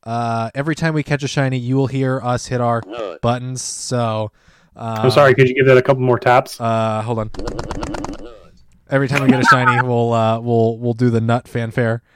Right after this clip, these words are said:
Speaker 1: Um, it has long been the plan that when C dot Community Day happens, we would get nut buttons, and we would hit the nut button,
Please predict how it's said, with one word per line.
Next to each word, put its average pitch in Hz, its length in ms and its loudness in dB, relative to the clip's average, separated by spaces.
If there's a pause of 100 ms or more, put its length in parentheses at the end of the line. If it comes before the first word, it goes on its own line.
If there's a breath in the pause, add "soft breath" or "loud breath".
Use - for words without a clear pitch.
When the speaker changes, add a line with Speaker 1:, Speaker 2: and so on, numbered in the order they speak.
(260)
Speaker 1:
Um, 101 680 -6 (1040)
it 147 80 0
has 143 140 -2
long 147 380 4
been 143 180 0
the 131 60 -2
plan 123 440 0
that 113 140 -4
when 117 140 -4
C - 180 -6
dot 123 200 -4
Community 123 380 -6
Day 117 160 -4
happens, 131 680 -4 (120)
we 117 100 -6
would 110 240 -6
get 104 300 -6
nut 107 260 -8
buttons, 135 520 -6
and 104 160 -12
we 107 80 -6
would 104 140 -8
hit 107 220 -8
the 104 80 -8
nut 107 220 -8
button, 104 380 -10